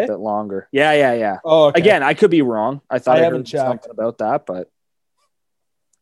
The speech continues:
Speaker 1: Yeah.
Speaker 2: but,
Speaker 1: I mean,
Speaker 2: um,
Speaker 1: it will be anyways. There's no way. Yeah.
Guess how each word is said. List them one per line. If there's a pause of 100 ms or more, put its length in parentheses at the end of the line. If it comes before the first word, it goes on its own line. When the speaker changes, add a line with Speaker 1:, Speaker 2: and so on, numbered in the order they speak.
(220)
Speaker 1:
Yeah.
Speaker 2:
but, (2000)
Speaker 1:
I
mean,
Speaker 2:
um, (280)
Speaker 1:
it
will
be
anyways. (640)
There's
no
way.
Yeah.